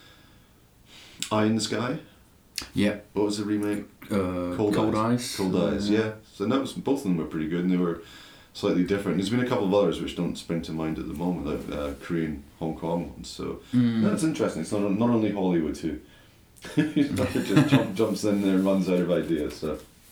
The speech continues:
Speaker 1: uh, what else we got? From Korea, we've got, uh, we've got Persona, uh, Soo Lee, which is a short film and a documentary about, uh, one of the, the famous K-pop stars who tragically, you know, killed herself,
Speaker 2: Mm.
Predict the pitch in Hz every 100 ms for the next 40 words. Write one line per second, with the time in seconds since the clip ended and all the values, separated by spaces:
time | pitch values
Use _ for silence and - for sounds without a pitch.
0 | - - - - - - - - - -
1 | - - 101 104 104 107 101 98 85 82
2 | 113 117 131 135 101 104 107 98 - 87
3 | 90 82 87 - 98 - 107 98 82 76
4 | 80 78 - 95 92 85 73 - - 76
5 | 78 73 - 92 - - 82 82 78 -
6 | - - - - 85 82 85 85 - 78
7 | 80 87 71 65 71 64 - 69 69 64
8 | 64 64 65 87 87 78 76 - - 50
9 | - - 85 76 71 - 73 71 73 -
10 | 69 69 - - - - 78 71 64 60
11 | 71 62 73 65 62 - 73 62 60 -
12 | - - - 113 110 104 95